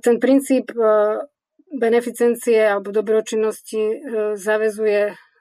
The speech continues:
sledovať dobro pacienta alebo účastníka výskumu. A princíp non-maleficencie alebo neškodenia žiada nespôsobiť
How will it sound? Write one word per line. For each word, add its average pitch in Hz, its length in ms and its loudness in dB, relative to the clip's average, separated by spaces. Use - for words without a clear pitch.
sledovať 208 760 -4
dobro 214 320 -2
pacienta 240 720 -2
alebo 196 320 -4
účastníka 208 560 -8
výskumu. 247 560 -10
A 208 200 -4
princíp 233 360 0
non-maleficencie 220 1000 2
alebo 208 240 0
neškodenia 214 640 -2
žiada 208 360 -2
nespôsobiť 214 640 -4